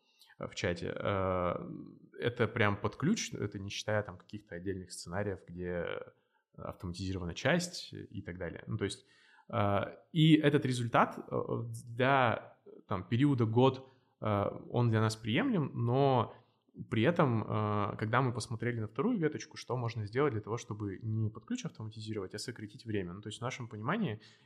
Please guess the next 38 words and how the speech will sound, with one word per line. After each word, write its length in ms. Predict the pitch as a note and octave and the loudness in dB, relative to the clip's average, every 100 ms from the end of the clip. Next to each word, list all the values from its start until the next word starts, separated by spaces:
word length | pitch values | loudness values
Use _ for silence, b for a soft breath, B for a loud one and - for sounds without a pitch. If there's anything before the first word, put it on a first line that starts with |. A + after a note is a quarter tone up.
| - | -2
изначально 540 | A2 G#2+ - B2 G#2+ | 0 2 2 2 2
робот — 360 | G#2+ F3+ D3 - | 2 4 2 0
это 220 | A2+ G#2+ G#2+ | -6 -4 -2
не 400 | A2 B2 A#2+ G2+ | -2 -2 -2 -4
что-то, 280 | - F3 | -2 -2
что 160 | F3+ - | -2 -4
заменяет 480 | A2 A2 A#2 G#2+ G#2 | 0 0 2 0 -4
оператора, 480 | - F#2+ F#2+ F2 - | -8 -6 -6 -10 -16
а 40 | |
что-то, 300 | - - - | -10 -4 -4
что 220 | C3 - G#2 | -4 -6 -2
может 280 | A2+ A2+ | 0 -2
работать 360 | F#2+ G2+ A#2+ A2 | -6 -6 -6 -6
в 80 | - | 0
паре 220 | G#2+ F#2+ | 2 2
с 120 | - | -4
оператором. 460 | - E2+ - - - _ b b b b b _ | -10 -12 -12 -16 -20 _ b b b b b _
И, 380 | B2+ C#3+ C3+ A#2 | 4 6 8 8
э, 420 | - A2 G#2+ G#2+ | 8 6 4 2
когда 180 | A2+ A#2+ | 2 4
мы 100 | C#3+ | 4
с 60 | - | 0
таким 220 | - C3+ | -4 -4
подходом 340 | - C#3 C3+ | 0 0 0
пошли 240 | A2+ - A#2 | -4 -2 -2
анализировать 540 | G#2+ G#2+ B2 A#2 A2 | -2 -4 -6 -6 -6
вообще 200 | G#2 A2+ | -6 -8
состав 400 | - A2 A2 A2+ | -6 -2 -2 -2
диалога, 400 | A2 G#2 A2+ A#2 | 0 2 2 2
э, 280 | G2 F#2+ - | 0 -2 -4
вот 140 | G2 - | -8 -16
в, 80 | _ | _
конкретно 420 | - G2+ G#2+ A2+ | -14 -6 -6 -6
в 40 | - | -4
чате, 320 | F3+ C#4+ E3 | -2 0 0
мы 160 | B2 C#3+ | 0 0
увидели, 320 | C#3 C#3+ A2 | 0 0 0
что 340 | - F#2+ F#2 | -2 -6 -6